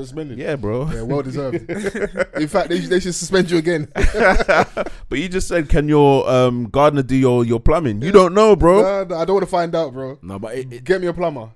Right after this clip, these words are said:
Speaker 3: over, over everything.
Speaker 2: Professional help is, is, like, I'm a big, um, advocate for that.
Speaker 1: No,
Speaker 2: Uh,
Speaker 1: that's
Speaker 2: you
Speaker 1: true.
Speaker 2: know, I
Speaker 3: And
Speaker 2: did, I did therapy for a year straight, and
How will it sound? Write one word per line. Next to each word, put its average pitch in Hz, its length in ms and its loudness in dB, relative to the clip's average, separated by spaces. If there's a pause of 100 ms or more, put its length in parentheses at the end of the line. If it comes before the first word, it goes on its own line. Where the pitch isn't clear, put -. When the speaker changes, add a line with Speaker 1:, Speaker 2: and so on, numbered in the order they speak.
(100)
Speaker 3:
over, 139 400 -2
over 123 320 -6
everything. 101 500 -14
Speaker 2:
Professional 127 420 0
help 123 260 4
is, 110 280 0
is, 104 340 -6
like, 98 220 -8
I'm 104 160 -6
a 101 40 -4
big, 101 300 -8 (160)
um, 92 580 -10
advocate 101 380 -12
for - 100 -12
that. 76 220 -18
Speaker 1:
No, 117 180 -16
Speaker 2:
Uh, - 120 -20 (100)
Speaker 1:
that's 110 160 -20
Speaker 2:
you 107 80 -12
Speaker 1:
true. 95 80 -12
Speaker 2:
know, 87 140 -18 (340)
I 113 60 -8
Speaker 3:
And 120 80 -6
Speaker 2:
did, 123 220 -4
I 120 120 -2
did 117 280 -4
therapy 120 400 -4
for 104 180 -8
a 101 40 -4
year 113 200 -4
straight, 120 360 -6
and 92 300 -12